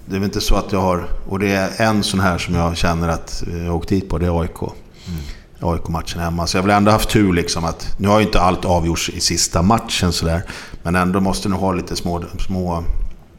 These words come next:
Speaker 1: Du måste ju ha lite mer ändå om du ska vinna en serie, liksom,
Speaker 2: Mm.
Speaker 1: va? Det kände jag väl inte att vi hade kanske den matchen. Sen var ju A I K bra, så det var väl inte så mycket att säga om så. Men det sved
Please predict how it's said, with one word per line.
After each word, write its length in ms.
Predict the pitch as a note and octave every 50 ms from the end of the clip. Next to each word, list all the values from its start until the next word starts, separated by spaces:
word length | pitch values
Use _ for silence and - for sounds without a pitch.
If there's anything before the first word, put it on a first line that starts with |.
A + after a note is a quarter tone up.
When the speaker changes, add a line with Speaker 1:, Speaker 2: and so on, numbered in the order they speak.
| - - - - - - -
Speaker 1:
Du 100 | - F#2
måste 280 | F2+ F#2 F2+ - - G2+
ju 60 | G2
ha 120 | F#2 F#2+ F#2
lite 360 | F2+ F2+ F2 F2 - F#2 F2+
mer 220 | F#2+ G2 G2 F#2
ändå 200 | F2 E2+ D#2 E2
om 120 | D#2+ D#2+ E2+
du 60 | D#2+
ska 160 | - - D#2+
vinna 260 | E2 E2+ E2 E2 E2
en 100 | D#2+ E2
serie, 380 | - - F#2+ G2 F#2+ F2 D2+ C#2
liksom, 260 | D#2+ D#2 - - F#2
Speaker 2:
Mm. 120 | E2+ E2+
Speaker 1:
va? 60 | F2 - - - - - - - - - - - -
Det 80 | - F2+
kände 300 | - - F#2 F2 F2 F2
jag 80 | E2+ E2
väl 100 | E2+ E2+
inte 300 | F2 E2+ E2+ E2 - -
att 120 | E2 - F2
vi 40 |
hade 380 | E2 E2 E2 D#2+ D#2 E2 D#2 D#2 D#2
kanske 280 | - - D#2 - - E2
den 240 | D#2 E2+ F2 E2+ E2
matchen. 380 | D#2+ D#2+ - - - E2 D#2 - -
Sen 180 | - - -
var 120 | G2 C3 D#3
ju 60 | G2
A 100 | E2+ E2
I 20 | D#2+ -
K 100 | - D#2+
bra, 260 | E2+ A2+ A#2+ - -
så 120 | - -
det 60 | F2+
var 120 | A#2+ D#3+ F#3
väl 60 | F#3
inte 120 | - -
så 80 | - D#2
mycket 200 | D#2+ - - -
att 60 | -
säga 240 | - - E2 D#2+ D#2+
om 160 | D#2+ E2 E2
så. 400 | - - C#3+ D3 - E2+ F2+ F2 - - - - - - -
Men 320 | F#2 F#2 F#2 F2+ F2+ E2+
det 100 | F#2 E2+
sved 340 | - - A2 A2 F2 E2+